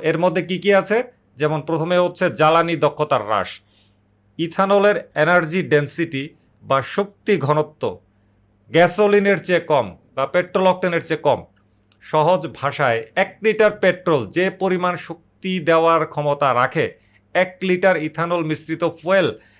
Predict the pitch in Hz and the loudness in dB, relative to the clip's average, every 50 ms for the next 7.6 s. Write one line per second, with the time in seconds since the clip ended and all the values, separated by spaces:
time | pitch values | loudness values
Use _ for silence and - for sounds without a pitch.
0 | _ _ _ _ _ _ _ _ _ - 160 160 165 170 175 175 - - _ - | _ _ _ _ _ _ _ _ _ 0 2 4 4 4 2 0 -2 -6 _ -6
1 | - 165 165 165 165 165 - - - 156 160 160 160 151 147 - 156 147 - _ | -2 0 0 0 0 -2 -6 -4 0 0 0 2 0 -2 -4 -4 -6 -6 -6 _
2 | - 151 143 135 107 131 135 131 107 87 82 - _ _ _ _ _ _ _ _ | -6 -6 -6 -2 0 0 0 2 0 -2 -4 -8 _ _ _ _ _ _ _ _
3 | - 170 196 196 190 - 202 196 180 160 147 156 - - - _ _ _ _ _ | 0 2 2 2 2 2 2 4 4 4 2 2 0 -6 -14 _ _ _ _ _
4 | - 151 151 - - 160 170 175 175 - 131 143 143 151 151 151 139 110 135 135 | -6 -4 -4 -4 -4 -2 0 0 0 0 -2 -4 0 0 0 0 0 0 0 0
5 | 139 139 151 143 123 117 139 135 120 92 - 123 135 139 139 143 156 143 127 120 | 2 2 0 0 0 0 0 0 0 0 0 0 0 0 0 -2 -4 -4 -2 -2
6 | 110 117 127 143 160 196 220 214 214 - _ 147 135 - 143 - 139 131 127 - | -2 0 2 2 4 4 2 0 -2 -6 _ -12 -12 -8 -4 -2 -2 -2 -2 -2
7 | 147 151 147 147 143 139 104 127 123 127 123 | -2 -2 0 0 -2 -2 -2 -4 -6 -4 -4